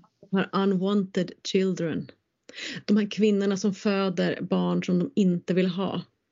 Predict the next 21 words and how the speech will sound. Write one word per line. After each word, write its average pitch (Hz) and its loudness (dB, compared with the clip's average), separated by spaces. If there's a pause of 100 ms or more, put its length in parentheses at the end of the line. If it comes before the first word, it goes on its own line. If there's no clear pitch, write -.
(760)
för 202 0
att 180 2
de 190 6
inte 170 0
kan 175 -2
ta 180 -2
bort 180 -2
det. - -2
Vad 185 2
som 208 4
händer 208 2
med 185 2
de 185 2
här 180 0
barnen. 214 0 (840)
Eh, 160 0
och 185 0 (1400)
att 202 2
det - 2
är 202 0
verkligen... 170 -2